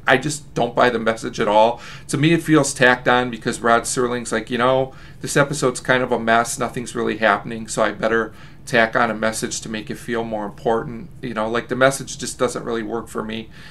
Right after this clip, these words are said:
And this episode just doesn't work for me. Kinda like the last episode I talked about, Sounds and Silences.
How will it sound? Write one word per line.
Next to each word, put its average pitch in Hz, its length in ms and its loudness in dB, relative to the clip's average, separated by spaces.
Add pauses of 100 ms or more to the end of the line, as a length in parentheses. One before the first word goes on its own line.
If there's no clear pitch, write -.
(160)
And 127 160 0
this 131 220 -2
episode 127 480 4
just 107 200 -8
doesn't 104 340 -6 (340)
work 117 280 -4
for 117 160 -6
me. 107 220 -8
Kinda 131 240 4
like 127 220 2
the 113 80 0
last 107 340 2
episode - 420 -4
I 104 100 2
talked - 360 -4
about, 104 360 0 (380)
Sounds 123 360 0
and 113 100 -8
Silences. 107 720 -4